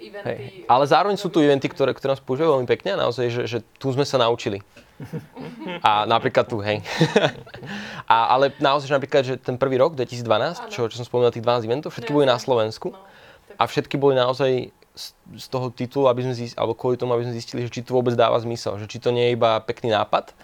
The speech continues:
Speaker 2: ale že či to naozaj dáva zmysel, či to dáva nejakú pridanú hodnotu tým zákazníkom.
Speaker 1: Mhm, mhm.
Speaker 2: Pretože ak nie, tak asi by to ne-, potom nezačalo vôbec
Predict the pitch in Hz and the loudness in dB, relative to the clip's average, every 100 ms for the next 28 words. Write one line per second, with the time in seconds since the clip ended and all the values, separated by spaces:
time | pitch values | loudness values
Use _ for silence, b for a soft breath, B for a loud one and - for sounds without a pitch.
0 | B B B - 107 113 117 - 120 127 | B B B -2 0 0 -4 -8 -2 0
1 | 123 123 117 120 117 117 - 147 117 120 | 0 2 2 2 2 -4 -4 -6 -6 0
2 | 117 113 110 110 110 113 110 110 107 107 | 2 2 0 -4 -2 -2 -2 -4 -6 -6
3 | 110 107 101 - 101 104 110 110 113 _ | -8 -4 -4 -4 -8 -8 -10 -12 -16 _
4 | 220 - 143 120 - 120 120 117 120 135 | -20 -20 -12 -8 -4 0 0 0 -2 -2
5 | 151 - - - - b b b _ _ | -4 -8 -10 -14 -20 b b b _ _
6 | _ _ - _ _ - - 110 107 104 | _ _ -20 _ _ -18 -14 -8 -6 -6
7 | 110 104 101 104 - 107 110 113 | -10 -10 -10 -12 -12 -12 -12 -16